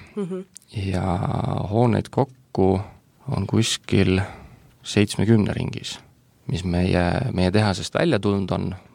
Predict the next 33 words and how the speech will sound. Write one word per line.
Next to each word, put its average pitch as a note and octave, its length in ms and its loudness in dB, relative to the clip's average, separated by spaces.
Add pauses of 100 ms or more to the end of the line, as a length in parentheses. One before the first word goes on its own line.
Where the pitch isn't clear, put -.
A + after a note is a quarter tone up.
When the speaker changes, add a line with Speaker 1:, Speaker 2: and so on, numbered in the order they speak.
(100)
Speaker 2:
et - 100 -6
osa A#2+ 220 2
neist F#2+ 300 -4
on G#2 200 -2
küll G2+ 120 -4
Soome A#2+ 380 4
läinud G2+ 400 0 (480)
ja, F#2 460 0
ja - 80 0
Speaker 1:
Aga A3+ 100 -2
põhiliselt G#3+ 480 -2
valmistate F#3 800 0
siin F#3 420 0
Eestis, F3+ 420 -2
Tartus F#3 360 -2 (240)
asub F3 240 -8
tehas, C4 480 2
ikkagi G3+ 400 2 (120)
Eesti F#3 360 2
turule D#3 380 4 (260)
M D#3 320 -2
H D#3 160 -4
M D#3 340 -4
maju? D#3+ 280 0 (1300)
Speaker 2:
Ütleme, D3+ 320 4
et C3 80 -18
pooleks. A2+ 540 4 (420)
Et, - 460 -6
äh, F#2+ 760 -4
et - 140 -8
meil G2 400 0
on, F#2+ 440 2
äh, F2+ 680 -4